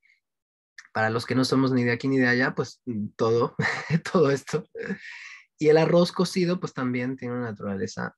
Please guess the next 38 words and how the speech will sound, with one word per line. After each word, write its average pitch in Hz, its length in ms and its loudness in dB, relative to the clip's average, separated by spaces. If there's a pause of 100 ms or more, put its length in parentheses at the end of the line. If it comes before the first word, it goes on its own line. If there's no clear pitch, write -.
eh, 95 600 -8
kapha. 98 380 -4
Cuando 104 240 -4
se 104 120 -6
sobrecose 151 800 0
el 160 80 2
arroz 156 380 0
es 151 120 -10
kapha. 104 400 -6
Cuando 123 220 0
el 127 60 2
arroz 135 260 0
está 156 280 2
apenas 156 440 0
al 127 120 2
dente, 190 540 4 (300)
es 135 220 -4
más 131 340 0 (100)
pita. 101 380 -10 (380)
Pero 120 120 -6
cuando 127 160 0
ya 147 60 2
está 147 180 -4
muy 160 320 0
sobrecocido, 170 720 -4
como 120 260 -6
este 131 260 -4
que 143 80 -6
estamos 143 340 -2
viendo, 147 300 0
es - 180 -4
kapha. - 380 -6
Por 113 120 -2
eso 113 200 -2
puse 123 240 -4
un 123 100 0
arroz 120 300 -4
sobrecocido, 101 680 -8